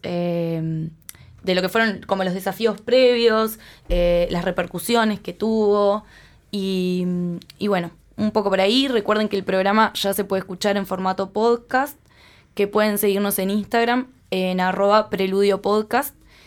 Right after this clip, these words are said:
y en la bio pueden acceder ahí a, a todos los programas.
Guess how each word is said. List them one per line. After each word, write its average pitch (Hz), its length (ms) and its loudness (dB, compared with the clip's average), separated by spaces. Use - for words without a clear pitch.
y 196 360 -2
en 185 140 -2
la 185 120 2
bio 202 340 -2
pueden 185 260 -8
acceder 175 380 -8
ahí 175 240 -6
a, 87 240 -8
a - 120 -6
todos - 240 -6
los 160 80 -12
programas. - 580 -12